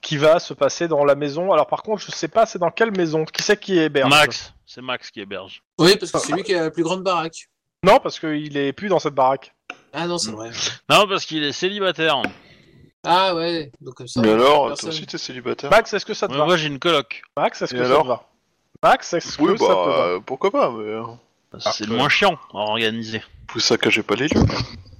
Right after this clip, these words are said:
Speaker 1: Dans tous les cas, euh, vous serez, vous êtes que tous les quatre, euh,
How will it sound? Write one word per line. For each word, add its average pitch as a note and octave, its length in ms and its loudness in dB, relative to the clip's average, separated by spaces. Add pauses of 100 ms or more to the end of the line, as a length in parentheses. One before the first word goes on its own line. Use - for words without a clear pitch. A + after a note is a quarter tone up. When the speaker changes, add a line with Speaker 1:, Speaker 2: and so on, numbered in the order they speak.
(160)
Speaker 1:
Dans E3 140 6
tous G3+ 160 2
les G3 100 8
cas, G#3 400 4
euh, C3 480 -2
vous C#3 140 -12
serez, E3 340 0
vous C3 200 -2
êtes D3 200 -2
que - 120 -8
tous C3 200 -6
les D#3 140 2
quatre, D#3 380 2
euh, A#2 260 0